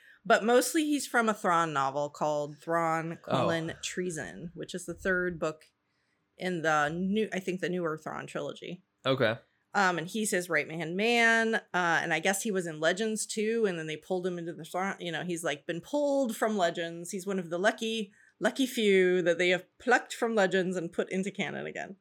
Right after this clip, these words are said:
Speaker 2: Yeah. <laughs>
Speaker 1: And apparently, according to everybody that I heard say, this actor looks exactly like the drawing or wherever
Speaker 2: Thrawn?
Speaker 1: of, uh, no, of Pelion.
Speaker 2: Oh, sorry, sorry. Oh, there's a drawing. Okay,
Speaker 1: Yeah.
Speaker 2: cool, cool, cool, cool, cool,
Speaker 1: And
Speaker 2: cool.
Speaker 1: I've seen the picture, and my God, he does.
Speaker 2: Nice.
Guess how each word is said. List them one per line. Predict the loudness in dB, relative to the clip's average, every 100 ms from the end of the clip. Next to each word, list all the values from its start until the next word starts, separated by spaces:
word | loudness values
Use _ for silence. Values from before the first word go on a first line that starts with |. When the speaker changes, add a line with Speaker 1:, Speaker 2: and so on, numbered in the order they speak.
| _
Speaker 2:
Yeah. | 2 4 4 2 0 -4
<laughs> | _ _ _ _ _ -2
Speaker 1:
And | -2
apparently, | -2 0 4 6 6 4
according | 4 4 4 4
to | 2
everybody | 4 4 2 2 2 0
that | 2
I | 4 4
heard | 4 4 4 0
say, | 0 0 2 0 -4
this | -4 2 2 2 2
actor | 2 2 2 0 0
looks | -2 -6 -8 -14 _ _ _ _ _ _ _ 4 6
exactly | 6 4 2 4 6 6 2 -6 -6 -6 -12 -16 _ _ _ _ -6
like | 2 4 4 0
the | -2
drawing | 0 0 -2 -6
or | -8 -10 -12 _ -12
wherever | -4 2 4 6
Speaker 2:
Thrawn? | 6 6 2
Speaker 1:
of, | -2 -4 -10 -4
uh, | -4 -4 -12 -4
no, | 0 2
of | 0 -4
Pelion. | -4 -2 6
Speaker 2:
Oh, | 6 8
sorry, | 6 4
sorry. | 2 2
Oh, | 4 6
there's | 4 0
a | -2
drawing. | -4 -2
Okay, | -2 0
Speaker 1:
Yeah. | 0
Speaker 2:
cool, | 2 4
cool, | 4
cool, | 2 2
cool, | 4 4
cool, | 2
Speaker 1:
And | 4
Speaker 2:
cool. | 6
Speaker 1:
I've | 6 4
seen | 2 2
the | 2
picture, | -2 0 4 4
and | 4 0
my | 2
God, | 2 2
he | 0
does. | -4 -4 -8 -4 4
Speaker 2:
Nice. | 4 4 -8